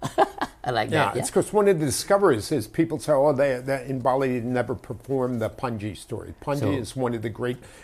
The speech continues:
Speaker 2: great stories from Java of a hero c-, uh, named
Speaker 1: Right.
Speaker 2: Panji,
Speaker 1: Right.
Speaker 2: uh, from
Speaker 1: Mm-hmm.
Speaker 2: it, it's from the eleventh century, from the, the,
Speaker 1: Yeah,
Speaker 2: the
Speaker 1: eleventh to
Speaker 2: Kadiri
Speaker 1: twelfth
Speaker 2: king-,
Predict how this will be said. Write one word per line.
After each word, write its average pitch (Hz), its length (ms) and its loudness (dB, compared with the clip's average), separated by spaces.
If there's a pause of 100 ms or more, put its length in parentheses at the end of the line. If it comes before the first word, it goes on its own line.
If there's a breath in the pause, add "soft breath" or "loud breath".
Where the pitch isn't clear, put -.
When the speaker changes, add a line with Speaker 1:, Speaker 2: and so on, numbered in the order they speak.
(160 loud breath)
Speaker 2:
great 123 260 -2
stories 113 580 -2
from 98 340 -10
Java 101 360 -8 (100)
of 90 100 -12
a 110 60 -6
hero 110 420 -4 (100)
c-, 180 60 -16 (100)
uh, 117 60 -6
named 113 280 -4
Speaker 1:
Right. 82 160 -6
Speaker 2:
Panji, 101 440 -6 (240)
Speaker 1:
Right. 110 480 -14
Speaker 2:
uh, 101 160 -8
from 117 320 -6
Speaker 1:
Mm-hmm. - 20 -
Speaker 2:
it, 98 240 -8
it's 110 160 -10
from 110 280 -4
the 107 140 0
eleventh 107 440 -2
century, - 540 -8
from 98 260 -10
the, 98 320 -10
the, 107 60 -6
Speaker 1:
Yeah, 87 140 0
Speaker 2:
the 110 160 -4
Speaker 1:
eleventh 98 340 0
to 127 80 4
Speaker 2:
Kadiri 127 80 4
Speaker 1:
twelfth 107 260 2
Speaker 2:
king-, 123 100 -6